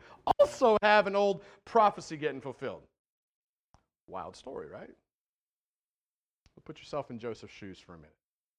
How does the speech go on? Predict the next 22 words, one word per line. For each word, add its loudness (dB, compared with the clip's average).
in -20
the -16
midst -16
of -18
this -16
story. -14
Like, -18
how -12
do -16
you -12
wake -10
up -14
the -12
next -12
day -12
after -8
an -10
emotional -6
roller -8
coaster -10
like -18
that? -20